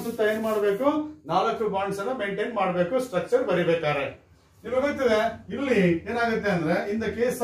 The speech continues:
of carbon to carbon single bond, what is the hybridization? S P three. In the case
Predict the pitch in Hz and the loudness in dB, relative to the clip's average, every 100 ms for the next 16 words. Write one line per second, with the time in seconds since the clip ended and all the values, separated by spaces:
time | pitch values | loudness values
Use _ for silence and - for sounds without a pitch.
0 | 233 226 190 165 127 - - 175 208 240 | 4 4 4 2 2 -8 -6 0 2 2
1 | 233 247 220 220 - 214 208 202 180 170 | 2 2 4 4 0 -2 -2 0 2 2
2 | 160 208 220 214 - 220 220 226 240 285 | 2 0 2 2 4 4 4 -2 0 -2
3 | 285 - - - 151 175 - - 190 175 | -4 -8 -20 -8 -2 -2 -4 -8 -6 -4
4 | - 226 226 165 - - - - - - | -2 -2 -2 -4 -6 -18 -20 -20 -20 -8
5 | 175 202 240 247 | -4 0 2 2